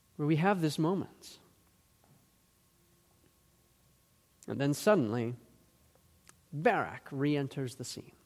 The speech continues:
He comes into this moment. He's chasing after Sisera. He's routed the army. Not a man is left. Now he comes after Sisera. He knows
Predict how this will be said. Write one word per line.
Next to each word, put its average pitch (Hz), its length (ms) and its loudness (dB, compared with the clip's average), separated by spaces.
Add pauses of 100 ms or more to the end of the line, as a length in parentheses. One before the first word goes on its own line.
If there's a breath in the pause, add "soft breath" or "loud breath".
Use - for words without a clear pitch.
(1700)
He 170 120 -4
comes 131 420 -2
into 123 160 -4
this 120 160 -4
moment. 123 260 -2
He's 175 160 2
chasing 208 600 2
after 185 260 0
Sisera. 156 420 2 (180 loud breath)
He's 214 220 10
routed 208 400 12
the 202 140 10
army. 208 240 12
Not 208 240 8
a 214 60 10
man 208 240 10
is 180 140 8
left. 202 240 8 (140)
Now 233 120 12
he 226 160 12
comes 226 280 10
after 226 240 10
Sisera. 202 440 8 (160 loud breath)
He 262 120 12
knows 240 300 12